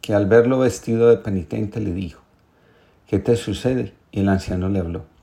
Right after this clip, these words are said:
"Me atormentan tres pensamientos.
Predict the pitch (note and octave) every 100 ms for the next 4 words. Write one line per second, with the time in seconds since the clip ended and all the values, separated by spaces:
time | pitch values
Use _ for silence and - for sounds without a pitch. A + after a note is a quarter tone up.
0 | _ _ - _ _ _ _ - A2+ -
1 | A#2+ A#2+ G#2+ C#3 B2+ C#3 B2 C#3 A#2+ -
2 | G2 F2 - -